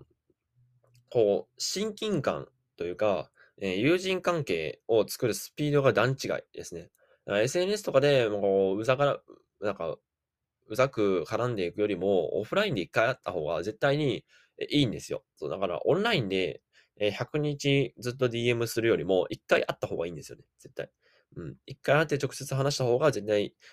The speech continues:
えーと、関係も深まるだろうし、えーと、相手のこともよく知れるだろうし、うん。っていう感じです。うん。え、なので、あの、オフラインで話すっていうのは、なんていうのかな、自分の勉強にもなるし、あの、聞く力とかもね、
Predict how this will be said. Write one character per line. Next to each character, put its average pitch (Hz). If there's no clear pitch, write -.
え 98
ー 92
と、 -
関 117
係 110
も 101
深 107
ま 110
る 104
だ 85
ろ 87
う -
し、 151
え 95
ー 92
と、 90
相 107
手 110
の 107
こ 107
と 98
も 90
よ 98
く 98
知 101
れ 101
る 98
だ 90
ろ 82
う 76
し、 110
う 92
ん。 85
っ 76
て 120
い 117
う 110
感 104
じ 104
で 101
す。 -
う 101
ん。 82
え、 107
な 110
の 101
で、 78
あ -
の、 92
オ 110
フ 180
ラ 359
イ 226
ン 92
で 85
話 127
す 95
っ 82
て -
い 92
う 85
の 82
は、 85
な 113
ん 127
て 110
い -
う -
の 80
か 73
な、 69
自 117
分 220
の 226
勉 214
強 208
に 202
も 113
な 92
る 85
し、 92
あ 98
の、 95
聞 -
く 107
力 214
と -
か 92
も -
ね、 80